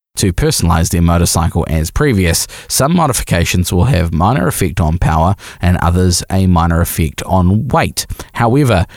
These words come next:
these are not considered to be significant. Allowed modifications: slip-on muffler exhaust, fairings, plastics, wheels, tyres, lights, any other modification that would not affect the power to weight ratio, e g handlebars or seats.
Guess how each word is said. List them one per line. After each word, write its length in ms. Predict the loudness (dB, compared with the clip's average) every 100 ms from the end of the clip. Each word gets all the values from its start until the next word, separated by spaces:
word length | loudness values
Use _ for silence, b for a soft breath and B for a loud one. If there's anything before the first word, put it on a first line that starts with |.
| B
these 240 | -2 0 2
are 60 |
not 180 | 0 0
considered 400 | -2 -4 -2 -2
to 80 | -2
be 160 | -2 -2
significant. 960 | -2 -4 -2 -2 -2 -2 -2 -4 -6 -16 B B
Allowed 380 | 0 2 2 2
modifications: 880 | 2 0 -2 -2 0 0 0 -2 -6 B B -8
slip-on 500 | -2 0 2 2 2
muffler 380 | 2 2 2
exhaust, 560 | 2 2 2 2 -2 -8 B
fairings, 420 | -2 2 2 2 0
plastics, 480 | 0 2 0 0
wheels, 400 | 0 0 2 0
tyres, 460 | 0 0 2 2 -2 B B
lights, 520 | -2 0 2 0 -4 -8 B B
any 240 | -2 0 2
other 180 | 0
modification 640 | 2 0 -2 0 0 0 0
that 100 | 0
would 140 | 2
not 160 | 2 2
affect 300 | 0 -4 -4
the 80 | -4
power 360 | -2 0 0 0
to 120 | 0
weight 260 | 0 0
ratio, 480 | 0 0 0 0 0 B B
e 100 | -4
g 200 | -2 -2
handlebars 580 | 0 0 0 2 0 0
or 180 | -2 -2
seats. 600 | -2 0 -2 -2 -6 -8